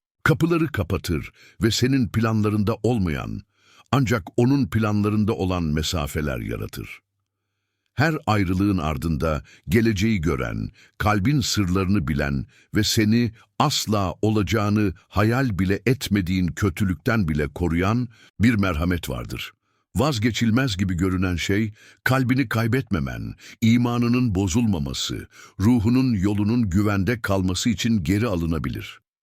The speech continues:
Kaç kez kendini kapanan kapıların, biten ilişkilerin, bozulan arkadaşlıkların veya açıklamasız dayatılan mesafelerin önünde buldun. Acıtmış olabilir, nedenini sorgulamana neden olmuş olabilir. Ama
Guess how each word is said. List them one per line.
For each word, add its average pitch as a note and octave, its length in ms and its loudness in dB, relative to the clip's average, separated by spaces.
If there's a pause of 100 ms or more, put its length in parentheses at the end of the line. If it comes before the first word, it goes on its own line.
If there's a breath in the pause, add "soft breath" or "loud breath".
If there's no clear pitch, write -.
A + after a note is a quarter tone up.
(120)
Kaç D3+ 260 0
kez A2 260 0
kendini G2+ 420 0
kapanan F#2 440 0
kapıların, C#2 640 -4 (360 loud breath)
biten B2 340 0
ilişkilerin, C#2 840 -2 (320 loud breath)
bozulan G#2+ 480 2
arkadaşlıkların F#2 1120 -2 (420)
veya B2 360 2
açıklamasız B2 920 0
dayatılan A#2+ 460 0
mesafelerin G#2+ 880 0
önünde E2 400 0
buldun. B1 360 -6 (460 soft breath)
Acıtmış A#2+ 540 0
olabilir, B1 540 -6 (280 loud breath)
nedenini C3+ 580 4
sorgulamana A2+ 800 0
neden G#2 300 2
olmuş D2 360 -2
olabilir. B1 500 -4 (400 loud breath)
Ama F#2+ 240 2